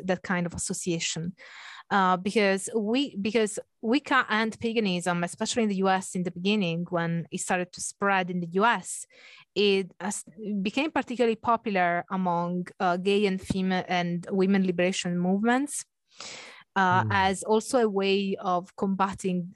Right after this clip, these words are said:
Speaker 1: certain types of, uh, hegemony, religious hegemony, but also other types of social hegemony. And, uh, then it also spread to other countries with that connotation as well. It didn't start like that in Britain, but then you also have that,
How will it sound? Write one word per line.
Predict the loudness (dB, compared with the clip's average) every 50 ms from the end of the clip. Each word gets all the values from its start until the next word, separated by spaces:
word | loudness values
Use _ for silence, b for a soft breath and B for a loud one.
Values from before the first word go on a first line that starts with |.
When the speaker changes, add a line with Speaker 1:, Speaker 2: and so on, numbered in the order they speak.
| -12 -10
Speaker 1:
certain | -8 -2 -2 -2 -2 0 -2 -4 -4
types | -2 0 0 0 -2 -4 -6 -2
of, | 0 0 2 2 0 -2 -4 -12 _ -4
uh, | -4 -4
hegemony, | -2 -2 -4 -2 0 0 0 0 0 0 -2 -2 -4
religious | -2 -4 -4 -4 -4 -8 -6
hegemony, | -6 -4 -2 0 0 0 0 -2 -4 -4
but | -4 -2 0
also | 0 0 0 -2 -4 -4 -2 -2 -2 -2
other | -2 -2 -2
types | -4 -4 -4 -4 -4 -4 -6
of | -14 -14
social | -6 -2 -2 -2 -2 -2 -4 -4 -4
hegemony. | -6 -6 -6 -4 -2 -2 -2 -2 -4 -6 B B B B B B B B B B B _ -2
And, | -2 0 0 0 0 -2 -2 -4 -4
uh, | 0 2 2 2 2
then | 2 2 2 2 0 -2 -4 -4 -4
it | -4 -4 0
also | 2 2 2 2 0 0 -2
spread | -2 -2 -4 -4 -2 0 2 2 0 -2 -4
to | -8 -4 0
other | 0 0 0 -2 -6
countries | -6 -4 -4 -2 -2 -4 -4 -4 -4 -4 -4 -4 -6
with | -4 -4
that | -4 -6 -6 -6
connotation | -6 -6 -6 -4 -4 -4 -4 -4 -4 -4
as | -6 -4 -2
well. | -2 0 0 -2 -2
It | -2
didn't | -2 0 0 0 0
start | -2 -4 0 4 4 4 4 2
like | 0 -2 -2 -2 -2
that | -2 -2 0 0 -2
in | -6 -4
Britain, | -4 -6 -6 -4 -2 -2 -2 -2 -2 -6 _ _ _ _ _ _ _ _ _ _ _ _ _ _ -18 -18 -8 _
but | -4 0 2
then | 2 2 4 2 0 -2 -4 -6 _ _
you | -2 0 2 2 2
also | 4 4 2 2 2 0 -4 -2
have | 2 4 4 4 4 2 0
that, | 0 0 0 0